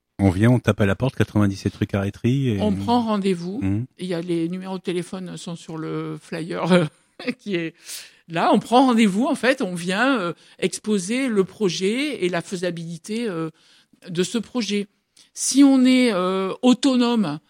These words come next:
Speaker 2: par exemple, dans les techniques de, d'estampe, alors on peut avoir le,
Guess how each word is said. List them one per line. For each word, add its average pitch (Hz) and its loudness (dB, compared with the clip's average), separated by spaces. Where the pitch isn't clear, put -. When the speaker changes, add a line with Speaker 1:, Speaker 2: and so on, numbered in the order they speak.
Speaker 2:
par 175 -2
exemple, 185 -4
dans 165 -2
les 160 0
techniques 185 -4
de, 160 0
d'estampe, 170 -2
alors 185 -2
on 170 -4
peut 202 -2
avoir 180 -4
le, 151 -2